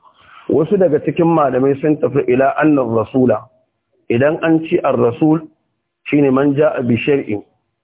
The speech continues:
mubtada'in, wanda ya zo da wata shari'a a farko, "Wa man lam ya'ti bihi"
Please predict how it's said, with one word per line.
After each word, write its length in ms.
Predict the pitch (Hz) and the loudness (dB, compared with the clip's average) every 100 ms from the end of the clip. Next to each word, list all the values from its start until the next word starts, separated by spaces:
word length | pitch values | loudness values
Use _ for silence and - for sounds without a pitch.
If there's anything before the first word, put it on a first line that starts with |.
| _ _ - | _ _ -2
mubtada'in, 640 | 113 107 135 131 - 113 | 0 0 -2 -2 0 0
wanda 300 | 131 151 131 | 0 0 2
ya 140 | 131 | 0
zo 200 | 123 139 | 0 0
da 100 | 127 | 2
wata 260 | 120 120 135 | 0 0 -2
shari'a 500 | 120 117 123 117 - | 0 0 0 -2 -2
a 80 | - | -4
farko, 420 | 123 127 - 131 - _ _ _ _ _ _ _ - | -2 -2 -2 -6 -6 _ _ _ _ _ _ _ -4
"Wa 160 | 113 123 | 0 2
man 280 | 143 151 | 2 2
lam 180 | 151 151 | 2 2
ya'ti 340 | 160 135 127 127 | 2 0 -2 0
bihi" 360 | 113 104 101 | 0 0 -4